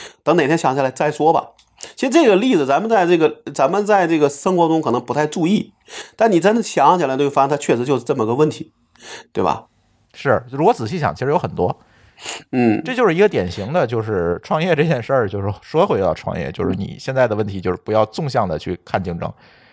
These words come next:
Speaker 2: 看同行，也要横向看风险，很有可能就是别的行业一升级，就把你这个生态链上的这个依赖打破了，对吧？
Speaker 1: 所以这时候你择业就要特别在意，如果你明显知道它未来十年内肯定会不好，那我觉得千万也，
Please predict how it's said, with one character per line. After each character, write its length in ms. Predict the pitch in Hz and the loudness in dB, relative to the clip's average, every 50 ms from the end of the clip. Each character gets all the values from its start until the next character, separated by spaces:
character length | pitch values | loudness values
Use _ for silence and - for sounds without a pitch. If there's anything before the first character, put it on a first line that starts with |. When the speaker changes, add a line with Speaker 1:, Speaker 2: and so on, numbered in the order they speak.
| _ _ - | _ _ -6
Speaker 2:
看 160 | - 123 107 | -6 -4 -4
同 140 | 120 113 - | -4 -2 0
行， 240 | 104 90 87 95 - - - _ _ _ _ _ | 0 0 0 -2 -8 -14 -20 _ _ _ _ _
也 160 | _ 104 110 107 | _ -8 -2 2
要 260 | 117 139 143 127 113 | 4 4 4 4 2
横 220 | 101 - 120 123 | 0 -2 -8 -2
向 160 | - 156 135 | 0 0 0
看 160 | - - 113 95 | 2 0 -2 -2
风 160 | 95 92 98 | -2 -6 -4
险， 180 | - - 78 - - | -4 -4 -6 -8 -12
很 160 | _ - 147 | _ -2 0
有 80 | 165 170 | 0 0
可 200 | - - 120 98 | 0 0 -2 -2
能 180 | 101 107 117 | 0 -2 -2
就 140 | 120 127 117 | -2 -4 -2
是 120 | 117 107 98 | -2 -4 -4
别 180 | - - 113 143 | -4 -4 -2 -2
的 60 | 185 | 0
行 180 | 180 139 110 117 | 0 0 0 2
业 140 | 120 120 120 | 0 -2 -2
一 100 | 143 135 | -2 -4
升 160 | - 151 151 | -2 -2 -2
级， 300 | 127 120 123 131 151 - - - - - _ _ | -2 -2 -2 -2 -2 -4 -8 -20 -20 -20 _ _
就 100 | - 165 | -10 0
把 140 | 143 147 170 | 2 2 2
你 120 | 165 113 | 2 -2
这 120 | 98 113 120 | -4 -2 -2
个 80 | 120 | -2
生 120 | - - 151 | -2 -4 -4
态 140 | 170 160 147 | -2 -2 0
链 180 | 165 190 180 | 0 -2 0
上 140 | 170 127 110 | 0 -2 -2
的 80 | 104 107 | -2 -2
这 80 | 98 | -4
个 60 | 107 | -4
依 220 | 104 117 131 147 175 | -6 -6 -8 -2 -2
赖 160 | 202 233 220 | 0 0 0
打 180 | - - - - | -2 -4 -8 -8
破 160 | - - - | -6 -4 -4
了， 200 | - - - - - - - - - _ _ _ _ _ _ _ _ _ _ _ _ _ _ _ _ _ _ _ _ _ _ _ | -4 -4 -6 -8 -20 -20 -20 -20 -20 _ _ _ _ _ _ _ _ _ _ _ _ _ _ _ _ _ _ _ _ _ _ _
对 100 | 113 98 | -6 0
吧？ 280 | 90 80 78 - - - - - - - - _ | 0 0 0 0 -6 -12 -14 -14 -14 -14 -14 _
Speaker 1:
所 140 | - 156 160 | -2 2 2
以 100 | 160 156 | 2 2
这 160 | - 180 160 | 2 0 2
时 80 | 147 | 2
候 100 | 147 143 | 2 2
你 320 | 139 131 123 127 127 123 117 117 - | 2 2 2 2 2 2 0 -2 -6
择 300 | - - 131 131 147 170 | -6 -4 0 2 4 4
业 160 | 185 185 156 | 4 4 4
就 100 | 147 143 | 4 2
要 140 | 139 135 135 | 2 2 2
特 180 | 131 - - | 0 0 0
别 300 | 135 127 123 127 131 131 131 - | 2 4 4 4 4 2 0 -4
在 240 | - - 202 143 117 | -2 0 0 2 2
意， 260 | 110 104 - - - _ - - - - _ | 0 -2 -4 -8 -14 _ -18 -18 -18 -16 _
如 100 | - 151 | -4 0
果 100 | 165 196 | 2 4
你 140 | 190 170 143 | 4 4 4
明 200 | 120 127 147 180 | 4 4 2 4
显 180 | 175 170 127 120 | 4 2 0 0
知 80 | 123 | 2
道 140 | 131 135 131 | 2 2 2
它 80 | 131 135 | 2 2
未 140 | 156 160 139 | 2 2 2
来 100 | 131 131 | 2 0
十 180 | - - 143 | -2 -4 -2
年 180 | 135 127 127 131 | 0 0 2 2
内 140 | 135 131 117 | 0 0 -2
肯 120 | - 113 | -2 -4
定 100 | 107 113 | 0 0
会 80 | 143 143 | 0 0
不 280 | 147 - 202 185 165 - | 0 -2 -2 -2 -2 -2
好， 200 | - - - - | -2 -4 -4 -2
那 220 | 110 110 110 104 | 0 2 2 2
我 160 | 98 - - 90 | 2 0 -2 -2
觉 80 | 95 | -2
得 80 | 104 107 | -2 -2
千 220 | 107 - 117 107 | -2 -2 -2 0
万 120 | 107 101 95 | 0 0 0
也， 140 | - - | -2 -4